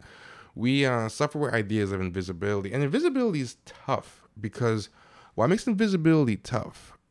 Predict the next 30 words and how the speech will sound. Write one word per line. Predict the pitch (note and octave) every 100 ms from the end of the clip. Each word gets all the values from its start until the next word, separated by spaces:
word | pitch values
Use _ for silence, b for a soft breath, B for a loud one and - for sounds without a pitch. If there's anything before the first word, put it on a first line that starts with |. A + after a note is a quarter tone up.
| _ _ _ -
to | A2
get | G#2+
over | A2 B2 G2 F#2
is | F#2
that | G2+ - G2
black | A2+ D3 E3+
people, | C#3 B2+ A2 G#2 -
even | C#3+ F#3 G3
when | F3
they're | C3+ A2+
seen, | - - D3+ B2+ F2 E2
they're | F2+
invisible. | E2+ F2 F2+ D#2+ E2
That's | E2 C#3
the | -
conundrum. | - G#2+ G#2 F#2+ D2+ D#2+
That's | G2 -
the |
paradox. | G#2+ G#2+ F2 D#2+ - - - B B B B
And | -
what | A#2+ C#3
I |
mean | D#3+ A3+
by | D#3 A#2+
that | A2 G#2+ -
is | F#2+ F#2 F#2 - _ _ _ _ _ - _ _ _ _ _ b b b b b b _ _ _ _ _ _ _ _ _ _ _ -
a |
lot | A#2+ C#3+ G#3
of |
times | G3 C3 A#2+ A2+ -